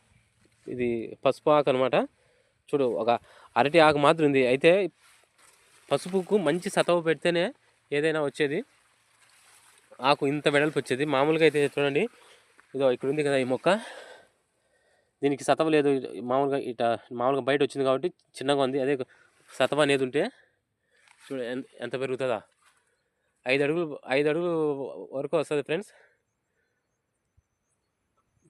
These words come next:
మొక్కలు ఏదైనా మనం ఎంత సతవ పెట్టే కొద్దీ అంత బాగా వస్తాయన్నమాట మొక్కలు.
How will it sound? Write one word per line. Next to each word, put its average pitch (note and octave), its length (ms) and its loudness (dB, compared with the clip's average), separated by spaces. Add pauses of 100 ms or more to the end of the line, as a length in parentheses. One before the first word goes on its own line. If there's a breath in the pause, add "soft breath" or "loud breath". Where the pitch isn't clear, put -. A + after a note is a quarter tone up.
(120)
మొక్కలు C3 440 0
ఏదైనా C#3+ 360 4 (160)
మనం C#3 240 6 (120)
ఎంత D3+ 220 4
సతవ D#3+ 280 6
పెట్టే D#3 240 6
కొద్దీ E3+ 180 2 (160)
అంత C#3 160 4 (140)
బాగా D3 300 8
వస్తాయన్నమాట B2+ 540 2
మొక్కలు. C#3+ 320 0